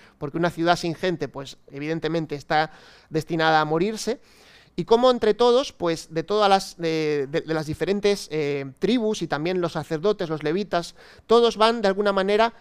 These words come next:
organizando nuevamente lo que va a ser la vida en Jerusalén. Parece que todo va sobre ruedas realmente. Y así llegamos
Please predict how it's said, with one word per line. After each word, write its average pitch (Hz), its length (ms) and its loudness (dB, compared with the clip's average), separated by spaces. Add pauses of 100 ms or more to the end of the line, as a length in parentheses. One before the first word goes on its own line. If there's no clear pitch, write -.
(140)
organizando 170 720 0
nuevamente 170 460 0
lo 156 120 -2
que 143 60 -6
va 151 80 2
a 151 40 -2
ser 156 340 -4
la 143 140 -6
vida 151 460 -4
en 143 180 -14
Jerusalén. 135 640 -12 (580)
Parece 170 300 -2
que 208 100 4
todo 226 240 6
va 233 140 6
sobre 190 280 2
ruedas 151 400 2
realmente. 131 560 -12 (560)
Y 165 120 -2
así 202 160 -4
llegamos 247 600 4